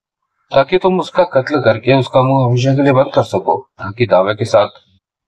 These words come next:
यह कहने वाला कोई ना रहे कि तुम पुलिस इन्फॉर्मर हो। बात तो तुम ठीक कह रही हो। देख लेना, कंपनी के वह जल्लाद तुम्हारे से पहले गुनियानी तक पहुंचे होंगे। शायद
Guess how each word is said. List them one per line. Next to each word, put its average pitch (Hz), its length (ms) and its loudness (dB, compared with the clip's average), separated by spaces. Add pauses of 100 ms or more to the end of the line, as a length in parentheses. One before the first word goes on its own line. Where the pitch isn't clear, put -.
(100)
यह 135 180 2
कहने 143 320 0
वाला 147 240 2
कोई 156 240 0
ना 170 120 2
रहे 107 220 -2
कि 135 120 -4
तुम 135 200 0
पुलिस 135 420 -2
इन्फॉर्मर 139 480 2
हो। - 280 -10 (400)
बात 92 260 0
तो 151 80 -2
तुम - 200 -4
ठीक 92 260 -2
कह 92 120 4
रही 104 200 -2
हो। 90 60 -4 (640)
देख 110 200 2
लेना, 92 360 -2 (320)
कंपनी 151 340 2
के 180 100 2
वह 165 140 0
जल्लाद 127 360 2
तुम्हारे 113 380 0
से 135 140 -4
पहले 131 380 0
गुनियानी 104 440 0
तक 101 120 0
पहुंचे - 380 -2
होंगे। 90 240 -2 (260)
शायद 120 360 2